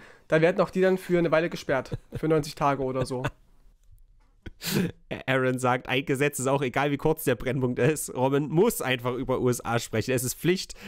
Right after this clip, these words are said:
Speaker 2: denn das ist halt einfach objektiv wichtig. <laughs>
Speaker 1: Guck, ich,
Speaker 2: Hallo.
Speaker 1: ich, ich hab A F D in Wrestling und du hast Amerika. So.
Speaker 2: Hallo, ich hab auch Hongkong gehabt.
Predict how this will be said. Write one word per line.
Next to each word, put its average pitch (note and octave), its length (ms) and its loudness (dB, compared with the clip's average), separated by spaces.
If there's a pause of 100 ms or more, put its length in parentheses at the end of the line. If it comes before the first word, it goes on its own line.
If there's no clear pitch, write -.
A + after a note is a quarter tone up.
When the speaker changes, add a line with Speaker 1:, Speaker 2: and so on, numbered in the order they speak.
(140)
Speaker 2:
denn B2 100 0
das B2+ 180 0
ist C#3+ 120 -10
halt B2+ 120 0
einfach B2+ 300 -4
objektiv E3 720 -2
wichtig. C#3 560 -4
<laughs> - 1200 -10
Speaker 1:
Guck, C#4 180 0 (260)
ich, A3+ 80 6
Speaker 2:
Hallo. C#3+ 360 4
Speaker 1:
ich, F#3 140 0
ich G3 220 2
hab F#3+ 100 2
A F#3+ 160 6
F G3 120 -2
D G#3 120 0
in G3 120 4
Wrestling G#3 380 2
und F#3 120 4
du F#3 100 2
hast F#3+ 180 2
Amerika. E3 640 0 (680)
So. D3+ 340 -6 (580)
Speaker 2:
Hallo, C3 280 2
ich A#2 120 0
hab D3 120 0
auch D#3+ 160 2
Hongkong D3+ 340 0
gehabt. G#2+ 420 -4